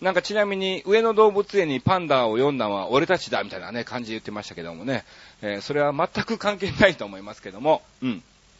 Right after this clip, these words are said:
まあ、あのー、ね、まあ、要するに、あの、別に悪いことをしたわけじゃなくて、あの、ほら、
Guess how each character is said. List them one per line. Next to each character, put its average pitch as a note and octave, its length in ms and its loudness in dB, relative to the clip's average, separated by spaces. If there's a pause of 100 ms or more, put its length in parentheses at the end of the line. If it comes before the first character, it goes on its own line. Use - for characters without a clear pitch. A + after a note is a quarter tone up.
(720)
ま F3+ 120 2
あ、 - 40 6
あ C#3 40 2
の G2 760 -2
ー、 - 0 -
ね、 D#3+ 260 -2 (260)
ま G#3+ 120 2
あ、 F#3+ 40 0
要 B3 140 4
す F4+ 120 0
る D#4+ 100 0
に、 F#3 340 -2
あ C3 100 -6
の、 C3+ 120 -4
別 A3 220 -6
に C#3+ 60 -2
悪 B3+ 200 4
い - 40 -10
こ D#3 100 -6
と - 80 -4
を - 20 -4
し - 80 -8
た D#3 100 0
わ D#3+ 100 0
け D3 80 -4
じ B2 80 -4
ゃ B2 60 -4
な D#3+ 140 -4
く C#3+ 80 -14
て、 D#3 440 4 (520)
あ A#2 80 -8
の、 B2+ 100 -2
ほ C3 80 0
ら、 G2+ 80 -2